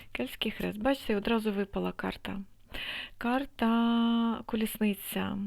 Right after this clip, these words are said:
Карта колісниця, бачите, це Таро Рук. Він їде, але перед ним розгалуження доріг. Куди воно піде, який буде вибір, але воно рухається.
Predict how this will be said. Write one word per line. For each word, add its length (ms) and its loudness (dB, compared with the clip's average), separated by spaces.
Карта 280 -2
колісниця, 760 0
бачите, 600 -2
це 140 6
Таро 320 4
Рук. 320 -2
Він 320 8
їде, 460 4
але 460 6
перед 260 4
ним 380 6
розгалуження 800 2
доріг. 420 0
Куди 320 4
воно 260 4
піде, 400 4
який 380 -2
буде 240 4
вибір, 440 2
але 280 2
воно 320 2
рухається. 840 -2